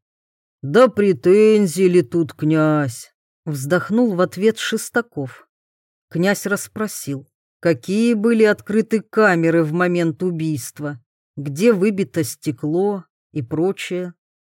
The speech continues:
Подозрения привели не в общеуголовные камеры, а именно в те,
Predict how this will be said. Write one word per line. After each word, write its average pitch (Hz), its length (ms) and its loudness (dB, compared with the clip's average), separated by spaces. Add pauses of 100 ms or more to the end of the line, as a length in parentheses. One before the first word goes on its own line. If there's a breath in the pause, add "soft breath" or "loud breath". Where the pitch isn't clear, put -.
(520)
Подозрения 196 640 4
привели 196 480 0
не 196 180 2
в - 160 -8
общеуголовные 185 1300 0
камеры, 170 680 -2 (300)
а 196 120 2
именно 202 580 -2
в - 120 -10
те, 294 340 -2